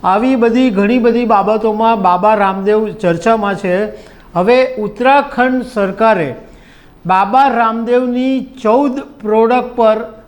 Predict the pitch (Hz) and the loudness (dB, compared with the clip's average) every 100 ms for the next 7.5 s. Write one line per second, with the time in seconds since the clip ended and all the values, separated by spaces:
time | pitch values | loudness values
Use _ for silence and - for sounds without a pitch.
0 | - 202 208 262 240 247 240 214 196 233 | -4 -2 0 0 2 2 2 -2 -4 -2
1 | 220 208 214 214 202 214 220 - - - | 0 0 0 0 0 0 -4 -10 -20 -4
2 | 185 208 247 247 247 214 247 220 226 226 | 0 2 2 2 0 2 2 2 2 4
3 | 226 233 208 226 233 214 208 214 - - | 2 2 2 0 -4 -2 -2 -4 -8 -18
4 | - - 226 180 139 185 180 196 247 269 | -12 -2 0 0 -2 -2 0 0 -2 -2
5 | 180 208 196 185 220 254 240 233 226 233 | -4 -6 -4 -2 0 0 0 -4 -2 -4
6 | 233 196 180 208 185 123 - - - - | -4 -4 -2 0 0 -2 -8 -20 -20 -20
7 | - 185 220 254 254 | -6 -2 2 2 0